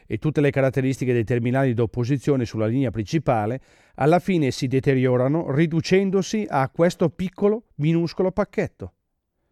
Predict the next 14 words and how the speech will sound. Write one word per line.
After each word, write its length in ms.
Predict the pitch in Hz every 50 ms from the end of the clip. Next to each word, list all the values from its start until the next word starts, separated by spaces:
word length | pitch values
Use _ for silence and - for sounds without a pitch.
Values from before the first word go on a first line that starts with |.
| _ _ _ _ _ _ _ _ _ _
Ed 180 | - 156 156
è 80 | 185 180
comprensibile 680 | - - 185 170 - 190 185 151 - 226 226 160 160 135
una 160 | 131 131 131
volta 320 | 127 135 147 139 - 135 113
che 100 | 117 123
sapete 420 | - 156 139 - 143 131 - 156
che 140 | 147 165 117
cos'è, 360 | 98 113 107 110 127 98 85 _ _ _ _ _ _ _ -
perché 340 | - - 131 - - 143 127
questo 320 | - - 165 160 - 180 165
pacchetto 540 | - 175 175 - 165 143 120 107 - 123 -
ha 140 | - 147 151
tutto. 540 | - - 185 185 143 - - 113 95 -